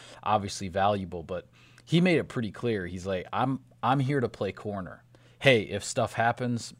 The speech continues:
I'm open-minded. I'm, I'm always a team guy first. I'll do what needs to be done." But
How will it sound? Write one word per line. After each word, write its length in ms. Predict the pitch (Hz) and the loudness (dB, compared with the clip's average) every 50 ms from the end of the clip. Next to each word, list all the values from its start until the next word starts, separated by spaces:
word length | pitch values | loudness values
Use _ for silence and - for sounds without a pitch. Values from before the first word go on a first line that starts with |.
| _ - | _ -2
I'm 180 | 107 110 110 107 | 0 0 2 2
open-minded. 720 | 110 107 - 110 98 92 98 104 104 101 98 101 98 - - | 0 -2 -2 -4 -4 -2 -2 -2 -2 -2 -4 -4 -6 -4 0
I'm, 220 | 92 98 101 101 - | 0 0 0 0 0
I'm 140 | 95 98 95 | -2 0 0
always 300 | 95 98 101 101 101 92 | 0 0 -2 -2 -4 -6
a 60 | 90 | -8
team 280 | - - - 110 101 98 | -10 -8 -8 -6 -6 -4
guy 200 | 95 95 92 90 | -2 -2 -2 -2
first. 380 | - - 107 98 90 - - | -4 -6 -8 -8 -8 -8 -6
I'll 140 | - 101 98 87 | -6 -4 -4 -4
do 340 | 82 107 107 104 101 92 - - - - - - - - - | -4 -4 -4 -4 -4 -6 -8 -12 -18 -20 -20 -20 -20 -20 -10
what 220 | - 98 104 92 95 | -6 -4 -4 -2 -2
needs 240 | 104 101 95 - - | -4 -4 -6 -6 -10
to 60 | - | -10
be 100 | 92 90 | -10 -10
done." 380 | 80 - 107 107 101 90 80 - - - - - - - - _ _ - - | -6 -2 0 0 0 0 -4 -8 -14 -20 -20 -20 -20 -20 -20 _ _ -14 -4
But 260 | - 123 113 104 - | 0 0 0 0 -2